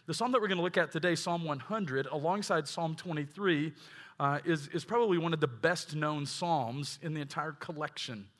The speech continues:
uh, of the book of Psalms. In fact, if you've memorized, uh, any of the Psalms, you, you may have memorized Psalm one hundred. Um, and it actually comes at the end of a kingship section of Psalms, or we would call royal Psalms.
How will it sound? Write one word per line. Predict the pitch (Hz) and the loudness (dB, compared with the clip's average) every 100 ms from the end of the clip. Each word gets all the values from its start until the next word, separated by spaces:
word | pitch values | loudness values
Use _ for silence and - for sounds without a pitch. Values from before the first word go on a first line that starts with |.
| - - - - - | -20 -20 -20 -18 -8
uh, | 120 - | -6 -2
of | 139 135 | -4 -4
the | 123 | -6
book | 143 143 - | -4 -6 -8
of | 135 | -8
Psalms. | - - 190 139 101 98 - | -6 -4 -2 -2 -6 -12 -14
In | |
fact, | 120 139 - | -8 -8 -8
if | 135 | -8
you've | 156 123 | -6 -4
memorized, | 143 170 165 131 113 123 147 - - - - - - | 0 2 2 0 0 0 0 -4 -12 -18 -20 -20 -10
uh, | 127 127 120 117 | -2 0 0 -2
any | 156 147 | -2 -2
of | 143 | -2
the | |
Psalms, | 135 - 139 143 156 143 | -4 0 2 2 2 0
you, | 147 160 | 0 0
you | 151 151 | -2 -2
may | 143 139 | 0 -2
have | 135 131 | -2 -4
memorized | 139 147 156 139 123 120 123 | -2 -2 -2 -2 -2 -2 -4
Psalm | - - 165 143 135 131 123 - | -8 -8 -4 -4 -4 -6 -12 -14
one | 123 135 123 | -8 -4 -4
hundred. | 151 139 113 101 85 _ _ _ _ _ _ - - | -6 -6 -8 -10 -14 _ _ _ _ _ _ -16 -6
Um, | 127 117 98 - - - | -4 -4 -6 -14 -18 -10
and | - | 0
it | 165 165 | 0 2
actually | 240 - 220 | 0 0 -2
comes | - - 214 143 143 | 0 0 0 0 0
at | 143 | 0
the | 147 151 | -2 0
end | 220 247 127 127 165 - | 2 2 2 -2 -4 -2
of | 143 | -4
a | |
kingship | 147 - 247 262 - - 113 - | -4 -2 -2 -2 -2 -2 -4 -6
section | - 143 123 - 131 | -6 -4 -4 -6 -8
of | 127 | -8
Psalms, | - 151 117 104 | -6 -4 -4 -6
or | 123 | -6
we | 139 | -4
would | 175 160 | -2 -2
call | 160 147 | 0 0
royal | 131 156 170 135 | 0 2 2 2
Psalms. | - 135 110 104 | -2 -4 -4 -8